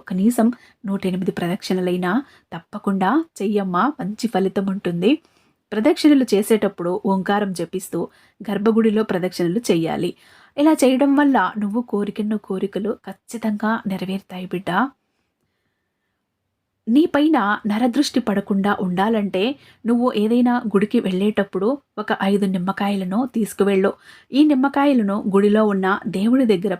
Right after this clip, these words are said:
పెట్టి పూజ చేయించు. ఆ తర్వాత ఆ నిమ్మకాయలను ఇంటికి తీసుకువచ్చి నీ ఇంటి ప్రధాన ద్వారానికి కట్టు తల్లి. ఇలా చేస్తే నీ ఇంట్లో ఏ సమస్యలు ఉండవు,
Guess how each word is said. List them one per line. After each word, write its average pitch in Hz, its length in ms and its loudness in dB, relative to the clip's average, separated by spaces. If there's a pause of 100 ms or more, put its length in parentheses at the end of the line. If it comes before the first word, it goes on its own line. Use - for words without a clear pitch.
పెట్టి 185 240 -6 (180)
పూజ 190 180 -8 (140)
చేయించు. 180 400 -4 (440)
ఆ 214 120 -4 (100)
తర్వాత 262 380 2 (560)
ఆ - 20 -14 (140)
నిమ్మకాయలను 196 720 -6 (200)
ఇంటికి 214 360 -4
తీసుకువచ్చి 185 640 -4 (580)
నీ 285 140 6 (160)
ఇంటి 330 180 0 (100)
ప్రధాన 214 400 -2 (180)
ద్వారానికి 190 600 -6 (200)
కట్టు 175 280 -14
తల్లి. 180 300 -2 (440)
ఇలా 277 160 4 (100)
చేస్తే 277 320 0 (280)
నీ 254 100 4 (120)
ఇంట్లో 220 200 0 (160)
ఏ - 20 0 (160)
సమస్యలు 190 520 -4 (160)
ఉండవు, 196 300 0